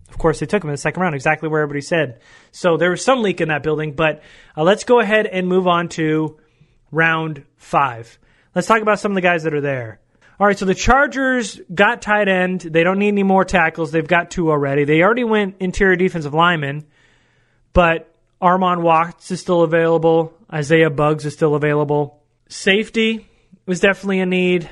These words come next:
Let's look at corner. Hamp Cheevers is still there. Donnie Lewis Junior. Jimmy Moreland. So I think they're gonna go safety here,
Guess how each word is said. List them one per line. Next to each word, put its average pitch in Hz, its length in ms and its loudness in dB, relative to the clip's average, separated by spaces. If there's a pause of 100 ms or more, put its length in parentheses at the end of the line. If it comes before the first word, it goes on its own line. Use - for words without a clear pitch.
(140)
Let's 165 200 -10
look 185 120 -4
at 160 80 -10
corner. 175 540 -2 (420)
Hamp 185 260 -2
Cheevers 180 400 -2
is 165 100 -8
still 180 180 2
there. 175 220 4
Donnie 165 280 -2
Lewis 160 260 -2
Junior. 160 520 0 (400)
Jimmy 185 240 0
Moreland. 175 560 0 (380)
So 180 640 2
I 208 220 2
think 269 260 -8
they're 220 140 2
gonna 202 160 -2
go 175 140 0
safety 185 500 -2
here, 139 400 -6